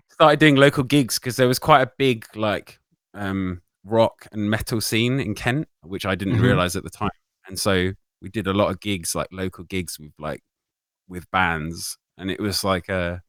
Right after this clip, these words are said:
Speaker 1: it was a really, it was a really good time, like, a really fun time. Like, the music scene was like, it was a,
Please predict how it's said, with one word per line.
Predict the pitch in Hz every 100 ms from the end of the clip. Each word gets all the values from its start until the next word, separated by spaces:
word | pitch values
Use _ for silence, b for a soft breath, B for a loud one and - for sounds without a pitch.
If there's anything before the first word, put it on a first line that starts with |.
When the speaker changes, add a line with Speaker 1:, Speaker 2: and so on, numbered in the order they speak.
| _ _ _ -
Speaker 1:
it |
was | 120
a | 151
really, | 175 143
it | 143
was | 139
a |
really | 156 135
good | 113 98
time, | - 104 90 95 _ _
like, | 92 -
a | 104
really | 110 98
fun | - 101 98
time. | 90 104 95 92
Like, | 85 90 - 90
the | 110
music | 120 110 -
scene | 104 92
was | 92 92
like, | 95 - - _ -
it |
was | 98
a, | 101 98 95